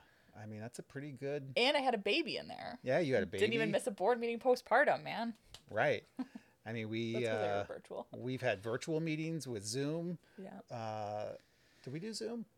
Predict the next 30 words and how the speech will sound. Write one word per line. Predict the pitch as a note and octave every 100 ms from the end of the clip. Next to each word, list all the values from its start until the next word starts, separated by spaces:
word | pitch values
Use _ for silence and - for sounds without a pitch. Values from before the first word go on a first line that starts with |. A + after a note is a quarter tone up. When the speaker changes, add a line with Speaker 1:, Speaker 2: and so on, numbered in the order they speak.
| _ _ -
Speaker 2:
No, | G#3 A#3+
Speaker 1:
I | A3
mean, |
we | C#3
Speaker 2:
we | C#3
Speaker 1:
did | D3
Speaker 2:
did, | - B2+
Speaker 1:
the | A#2 G#2 F#2+
Speaker 2:
we | A3
did, | A3
like, | E3+ -
Speaker 1:
phone | B2+ B2
call | G2+ E2
Speaker 2:
yeah, | E3+ D#3
Speaker 1:
stuff. | -
Speaker 2:
it |
wasn't, | G3 F#3+ -
it | E3+ E3+
wasn't | G#3+ F#3+ -
picture | G#3+ - - -
because | E3 -
Speaker 1:
Right. | B2
Speaker 2:
I | F#3+
took | - B3 -
the |
board | G3+ E3+ D#3+
meetings | E3+ D#3+ G3+ F#3
in |
my | F3+
garage. | F3 F3 - B3+